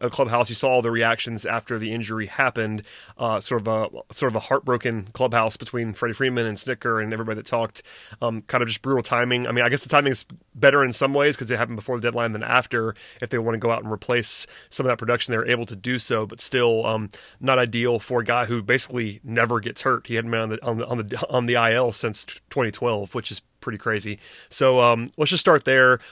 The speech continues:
What'd you make of that? Obviously, it's just kind of a freak, a freak accident, but he's gonna be gone for a while, and the Braves have to address what they're gonna do, uh, in the corner outfield spots. We, we now have two games of a sample as to what they're gonna do, but, um, lots of, lots of stuff to talk about moving forward.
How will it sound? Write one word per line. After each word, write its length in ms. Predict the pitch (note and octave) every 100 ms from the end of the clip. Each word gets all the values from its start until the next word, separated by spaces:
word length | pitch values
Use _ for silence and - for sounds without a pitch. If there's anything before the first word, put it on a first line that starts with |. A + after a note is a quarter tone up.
| -
What'd 180 | - C#3
you 40 | C#3+
make 220 | C3+ C3
of 120 | A#2
that? 200 | B2+ B2+
Obviously, 240 | B2+ A#2
it's 80 | B2
just 200 | A#2 - A#2 C3
kind 140 | - B2
of 0 |
a 40 |
freak, 200 | - B2+
a 60 | A#2+
freak 200 | - A#2+
accident, 560 | A#2+ C3 B2 A2+ A#2
but 200 | - A#2
he's 240 | - A#2+ A#2+
gonna 100 | B2
be 80 | B2
gone 220 | B2 D3+
for 160 | C3
a 20 | A#2
while, 280 | A2+ A2+
and 80 | A2
the 20 | A2
Braves 220 | A#2+ A2+
have 160 | A#2
to 120 | - A2
address 520 | G#2 A#2 A#2 - - - -
what 160 | - B2+
they're 80 | B2
gonna 160 | A2+
do, 480 | G#2+ G#2+ A#2+ A#2+ A2+
uh, 140 | A2 A2+
in 80 | A#2
the 60 |
corner 220 | A2+ A#2+ A2+
outfield 260 | A#2+ A2+
spots. 260 | - A#2 G#2+
We, 120 | A2
we 120 | -
now 140 | B2+ B2
have 140 | A#2
two 160 | - C#3
games 300 | B2+ A#2+ A2
of 80 | G#2+
a 40 |
sample 440 | - C3 A#2 A#2
as 80 | A#2
to 80 | G#2
what 100 | A2+
they're 100 | A2+
gonna 140 | G#2+
do, 300 | G#2 A#2 A#2
but, 220 | G#2 A2+ - - - -
um, 220 | G#2+ G#2
lots 240 | A#2 -
of, 260 | A#2+ - -
lots 200 | B2 A#2+
of 60 |
stuff 180 | - B2
to 60 | -
talk 180 | A#2 G#2+
about 180 | G#2+ G2+
moving 200 | G#2 F#2
forward. 240 | G#2+ F#2+